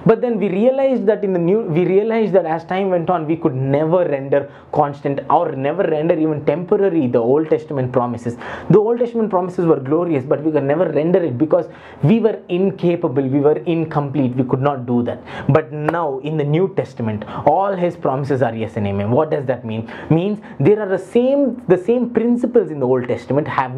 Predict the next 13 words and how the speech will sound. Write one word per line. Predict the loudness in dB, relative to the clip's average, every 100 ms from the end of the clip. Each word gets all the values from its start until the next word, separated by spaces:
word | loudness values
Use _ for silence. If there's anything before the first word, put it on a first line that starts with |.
| -2
now | 0 0 -4 -4
become | -6 -4 -4 0
the | 0 0 2
yeses | 0 2 0 0 -8 -18 -20 -2
in | 0
the | 2 0
New, | -2 0
uh, | 0 0 0 0
New | 0
Testament, | -2 -6 -4 -4 -4 -12 -2 2
because | 2 0 -2 -2 0 -2 -2 -12 -20 -20 -4
Christ | 0 0 0 -4
has | -6 -8